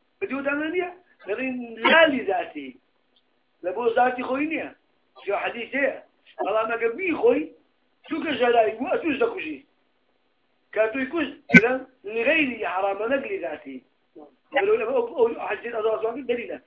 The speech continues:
ما مبينات السامة. هو حديث حرام كان. وأما ما مات بسبب ما يسمى، هذه أوزاري. الثانية تلوث البحار.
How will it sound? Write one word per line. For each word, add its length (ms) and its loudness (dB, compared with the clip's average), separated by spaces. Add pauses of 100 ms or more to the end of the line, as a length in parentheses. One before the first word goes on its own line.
(200)
ما 140 12
مبينات 460 4
السامة. 640 -4 (1200)
هو 340 10 (400)
حديث 360 0 (240)
حرام 420 -2
كان. 260 -10 (600)
وأما 480 0
ما 220 0
مات 320 -2
بسبب 460 -2
ما 200 -4
يسمى، 540 -2 (540)
هذه 200 2
أوزاري. 580 2 (640)
الثانية 760 -4
تلوث 360 -2
البحار. 540 -8